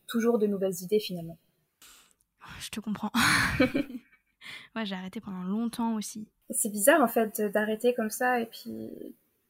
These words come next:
Speaker 1: d'un sens, en fait, on se dit, bon, bah voilà, c'est passé. Et puis, en fait, non.
Speaker 2: C'est ça. Ben, je crois que j'avais arrêté, euh, en troisième. Alors, j'ai pas arrêté pendant cinq ans, mais je crois que j'ai arrêté pendant deux, deux, trois ans. Parce qu'à la base, je faisais un,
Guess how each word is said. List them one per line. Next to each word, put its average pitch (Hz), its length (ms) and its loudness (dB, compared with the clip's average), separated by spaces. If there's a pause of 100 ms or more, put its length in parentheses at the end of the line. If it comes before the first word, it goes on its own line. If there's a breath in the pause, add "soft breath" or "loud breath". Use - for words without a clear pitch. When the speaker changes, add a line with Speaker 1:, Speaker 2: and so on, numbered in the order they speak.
(220)
Speaker 1:
d'un 226 100 6
sens, 269 300 2
en 233 80 4
fait, 247 220 6
on 220 100 4
se 185 60 -6
dit, 202 140 -2
bon, 202 120 0
bah 190 160 6
voilà, 170 260 6
c'est 196 140 2
passé. 165 340 0
Et 226 160 4
puis, - 160 -10
en 190 60 -10
fait, - 160 -6
non. 220 200 -2 (600 loud breath)
Speaker 2:
C'est - 180 -18
ça. 202 180 -8 (560 soft breath)
Ben, 208 100 0
je - 80 0
crois 262 140 0
que 247 40 -2
j'avais 202 200 2
arrêté, 208 460 0
euh, 190 440 0
en 196 100 -4
troisième. 214 600 -2 (1120)
Alors, 220 120 4
j'ai 214 100 4
pas 240 100 6
arrêté 262 220 4
pendant 214 200 2
cinq 220 240 0
ans, 285 60 2
mais 226 80 4
je 202 60 0
crois 254 100 -2
que 240 60 0
j'ai 208 60 -2
arrêté 196 200 -4
pendant 190 200 -2
deux, 196 180 0 (120)
deux, 202 220 -2
trois 202 280 -2
ans. 220 100 -2 (460 soft breath)
Parce - 120 -10
qu'à 208 120 0
la 202 80 4
base, 233 160 2
je - 40 -10
faisais 208 240 2
un, 190 420 0